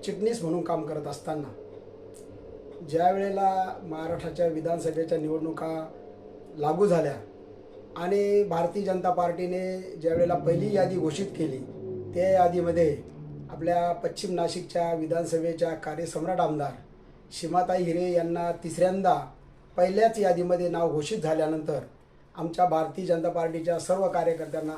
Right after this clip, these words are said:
अतिशय आनंद झाला आणि हा आनंद झाल्यानंतर तात्काळ आम्ही ताईंना शुभेच्छा दिल्या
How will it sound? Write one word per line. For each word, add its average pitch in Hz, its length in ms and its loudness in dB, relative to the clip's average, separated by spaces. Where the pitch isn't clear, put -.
अतिशय 196 300 -2
आनंद 147 280 2
झाला 131 300 -8
आणि 180 180 2
हा 190 240 2
आनंद 240 240 8
झाल्यानंतर 208 580 8
तात्काळ 190 420 0
आम्ही 180 340 2
ताईंना 165 600 -4
शुभेच्छा 165 440 0
दिल्या 165 260 -2